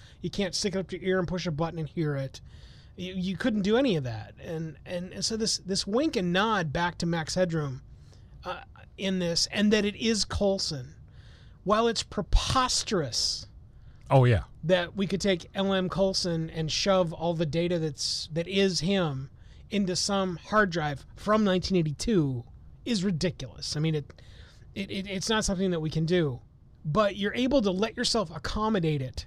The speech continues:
Speaker 1: inside the episode because it's there.
Speaker 2: Mm-hmm.
Speaker 1: And I appreciated that with everything that we got inside the episode like that.
Speaker 2: And not to mention the fact, Max Headroom was a very short, it, it lasted a season.
Speaker 1: Mm-hmm.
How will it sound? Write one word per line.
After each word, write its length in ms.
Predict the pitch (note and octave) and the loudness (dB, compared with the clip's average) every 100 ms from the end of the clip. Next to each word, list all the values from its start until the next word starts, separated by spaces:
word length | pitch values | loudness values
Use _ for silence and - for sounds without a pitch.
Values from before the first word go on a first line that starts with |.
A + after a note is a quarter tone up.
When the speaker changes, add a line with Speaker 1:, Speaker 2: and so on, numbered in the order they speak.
| - | -2
Speaker 1:
inside 380 | F3+ F3 F3 E3 | -2 2 0 2
the 100 | F3 | 0
episode 340 | F#3 G3+ F#3+ F3 | 0 -2 -2 -2
because 280 | F3 G3 | -2 -2
it's 180 | F3+ - | -2 -2
there. 400 | E3 B3+ C3 - - - | -2 -2 -4 -10 -18 -2
Speaker 2:
Mm-hmm. 200 | D#3+ F3 C#4+ - - - - | 2 2 0 -10 -20 -12 -2
Speaker 1:
And 120 | G3+ | 0
I 60 | G3+ | 0
appreciated 500 | F3 B3+ - G#3 F3 | 0 0 0 0 0
that 120 | E3+ | -2
with 80 | E3 | 0
everything 400 | G3+ G3+ G3 F3 | 0 2 0 -2
that 60 | D3+ | -2
we 120 | D3+ | 0
got 200 | E3 E3 | 2 2
inside 280 | D3 D3+ C#3 | 0 -4 -6
the 100 | C#3 | -6
episode 400 | C#3+ - C3 A#2 | -6 -8 -8 -12
like 160 | - | -14
that. 200 | - - - - | -18 -18 -20 -4
Speaker 2:
And 120 | B2+ D3 | 4 6
not 140 | D#3 | 6
to 80 | D3+ | 4
mention 240 | D3 D3 | 2 4
the 60 | B2+ | 2
fact, 420 | - C3 B2+ - - - - - | 4 2 2 -2 -18 -18 -18 -10
Max 400 | C#3 C#3+ G#3 A3 | -2 2 2 2
Headroom 340 | - G#3 F#3 C3 | 4 4 6 6
was 160 | A#2+ | 6
a 60 | A2 | 4
very 260 | G#2 D#3 A2+ | 4 4 2
short, 240 | - D3 | 0 0
it, 100 | B2+ - | -2 -2
it 260 | B2 A#2 B2+ | -6 -6 2
lasted 440 | C3 G3+ - C#3+ | 4 4 4 2
a 40 | G#2 | 2
season. 600 | - - D#3 E3 A2 - - | -2 -2 -2 0 -2 -2 2
Speaker 1:
Mm-hmm. 220 | E3 | 4